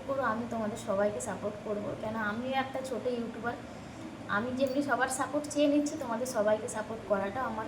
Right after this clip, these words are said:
কর্তব্য, এটা সকলেরই উচিত। তো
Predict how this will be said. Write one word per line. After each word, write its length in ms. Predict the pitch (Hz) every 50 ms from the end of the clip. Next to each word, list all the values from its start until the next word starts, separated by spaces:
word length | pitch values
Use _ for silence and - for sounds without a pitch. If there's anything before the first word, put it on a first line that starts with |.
| - -
কর্তব্য, 460 | 214 208 202 - - - 226 202 202
এটা 140 | 214 208 247
সকলেরই 540 | - - 247 233 - 311 311 311 320 349 339
উচিত। 340 | 311 - - - - - - - - - - - - - - - - - - - - - - - - - - - - - - - - - - - -
তো 280 | 277 254 247 247 -